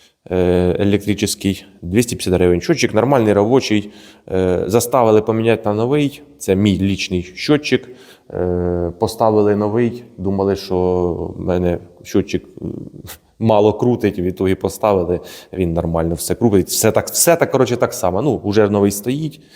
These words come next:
от, а це мій. Так що, кому надо, двісті п'ятдесят гривень. Так, далі. Кулі. Діаметр сорок міліметрів. Е, чугунні кулі. Е, варяться гарно.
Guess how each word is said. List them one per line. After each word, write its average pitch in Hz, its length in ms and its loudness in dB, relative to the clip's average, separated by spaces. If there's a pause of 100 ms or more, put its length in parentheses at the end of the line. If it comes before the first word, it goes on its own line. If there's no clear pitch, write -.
(340)
от, 78 240 -10
а 92 100 0
це 98 200 2
мій. 78 280 -2 (360)
Так - 160 -12
що, - 160 -8
кому 92 300 -2
надо, 107 280 0
двісті 95 280 -2
п'ятдесят 87 260 -6
гривень. 69 360 -10 (1300)
Так, 90 220 0
далі. 95 340 4 (220)
Кулі. 123 320 2 (1120)
Діаметр 110 360 4
сорок 107 380 0
міліметрів. 123 640 0 (1080)
Е, 85 240 2
чугунні 95 460 2
кулі. 123 400 0 (840)
Е, - 180 -6
варяться 110 520 2
гарно. 80 440 -4